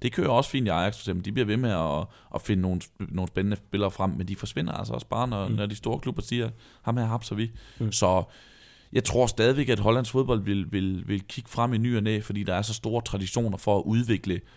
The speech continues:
Speaker 1: store spillere og store hold, men det, det vil i de fleste tilfælde være... Øh,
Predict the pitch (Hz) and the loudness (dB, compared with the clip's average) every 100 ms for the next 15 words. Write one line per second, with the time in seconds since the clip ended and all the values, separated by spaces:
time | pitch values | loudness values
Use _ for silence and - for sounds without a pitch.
0 | - - - 95 110 107 92 92 87 - | -16 -10 -2 0 0 -2 -2 -2 -4 -6
1 | - - 80 85 104 98 92 - - _ | -10 -8 -6 -6 -2 -2 -2 -8 -20 _
2 | _ - 98 90 87 - _ - 90 101 | _ -2 0 0 -2 -8 _ -8 -8 -8
3 | - 95 98 110 113 101 95 - 113 - | -8 -4 -2 0 0 0 -2 -2 -4 -4
4 | 113 110 107 98 - 92 92 90 87 82 | -4 -2 -2 -4 -4 -4 -2 -2 -2 -2
5 | 76 76 85 | -4 -4 -6